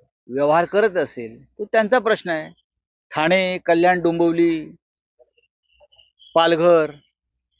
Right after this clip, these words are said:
या ठाणे जिल्ह्यातल्या ज्या जागा आहेत, त्या उद्धव ठाकरे यांच्या नेतृत्वाखालच्या शिवसेनेकडेच आहेत, त्या लढणार आहेत. तुम्ही जो प्रश्न विचारताय आहात, तो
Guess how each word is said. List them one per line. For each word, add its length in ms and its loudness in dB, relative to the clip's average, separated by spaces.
या 520 0
ठाणे 240 -4
जिल्ह्यातल्या 600 -2
ज्या 160 0
जागा 340 0
आहेत, 240 -2
त्या 140 4
उद्धव 460 -2
ठाकरे 520 -4
यांच्या 380 -4
नेतृत्वाखालच्या 1040 -4
शिवसेनेकडेच 840 -4
आहेत, 180 2
त्या 100 2
लढणार 380 -2
आहेत. 120 -16
तुम्ही 200 0
जो 100 6
प्रश्न 280 -2
विचारताय 760 0
आहात, 420 -10
तो 640 2